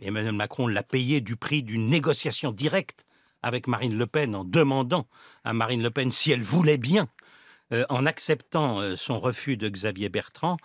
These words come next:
et en attendant son acceptation de Michel Barnier.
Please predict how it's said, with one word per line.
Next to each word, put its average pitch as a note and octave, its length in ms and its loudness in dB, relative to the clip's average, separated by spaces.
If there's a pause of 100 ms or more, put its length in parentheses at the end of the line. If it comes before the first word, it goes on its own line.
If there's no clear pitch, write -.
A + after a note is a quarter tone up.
(240)
et A2+ 120 -2
en A#2+ 160 2
attendant B2+ 460 -2
son A2+ 200 -4
acceptation A#2 720 -4
de A#2 60 -2
Michel G#2 320 -6
Barnier. F#2 440 -6